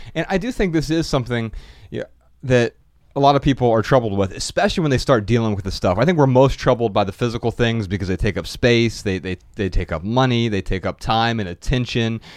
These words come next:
But as we start clearing that, that physical clutter, we realize that that is a physical manifestation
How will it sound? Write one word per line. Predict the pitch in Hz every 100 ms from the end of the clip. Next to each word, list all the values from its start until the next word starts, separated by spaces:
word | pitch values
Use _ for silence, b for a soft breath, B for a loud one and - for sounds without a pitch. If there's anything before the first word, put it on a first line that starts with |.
| B B B
But | 127
as | 127 165
we |
start | 165 170 139
clearing | - 151 135 135
that, | 120 110 -
that | 117 104 -
physical | - 165 147 -
clutter, | 104 - 90 80 87 - b b -
we | 131
realize | 139 196 147 131 113
that | 110
that | 143 165
is |
a | 127
physical | 113 - 123 127 120
manifestation | 113 107 104 110 98 - 101 95 104 92